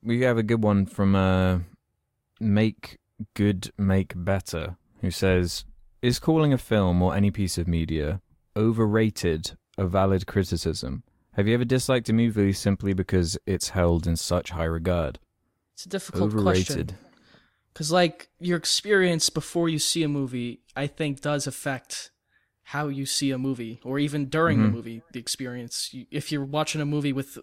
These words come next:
Speaker 2: annoying kids in the theater, you're gonna have a bad time watching the movie. It's gonna ruin your experience, right?
Speaker 1: Yeah.
Speaker 2: So, I mean, going into it beforehand,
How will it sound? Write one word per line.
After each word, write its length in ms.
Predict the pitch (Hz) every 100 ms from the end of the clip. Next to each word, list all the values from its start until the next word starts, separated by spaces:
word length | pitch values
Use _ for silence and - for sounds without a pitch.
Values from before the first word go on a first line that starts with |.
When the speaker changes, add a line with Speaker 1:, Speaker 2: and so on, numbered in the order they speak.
| -
Speaker 2:
annoying 400 | 135 143 143 135
kids 260 | - 151 139
in 60 |
the 60 | 135
theater, 240 | - 127
you're 100 | 120 120
gonna 160 | 123
have 140 | 123 127
a 40 |
bad 280 | 123 123 120
time 280 | - 120 123
watching 260 | 120 -
the 60 | 117
movie. 260 | 120 120 113
It's 120 | -
gonna 160 | 135
ruin 280 | 120 131 127
your 100 | 127
experience, 640 | 127 - 135 117 127 - -
right? 260 | 127 143 - _ _ _ _ _ _ _
Speaker 1:
Yeah. 260 | 92 82 90 - _ _
Speaker 2:
So, 400 | - 143 123 120 _ - _ _ -
I 80 | 139
mean, 380 | 135 127 123 123 _ _ _ _ _ - _ _ _ 143 - -
going 280 | 170 175 175
into 280 | 170 175
it 120 | 160 156
beforehand, 1000 | 139 - 165 175 196 190 196 175 -